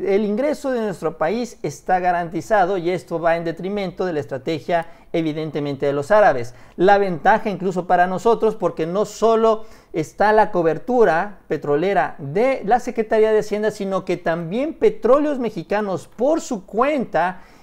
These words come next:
y también debido a la reforma energética, hay que decirlo, estas también son contratadas por Pemex, es decir,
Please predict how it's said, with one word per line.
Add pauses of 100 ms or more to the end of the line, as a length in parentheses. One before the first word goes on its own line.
(140)
y
también
debido
a
la
reforma
energética,
hay
que
decirlo, (440)
estas
también (180)
son
contratadas
por
Pemex,
es
decir,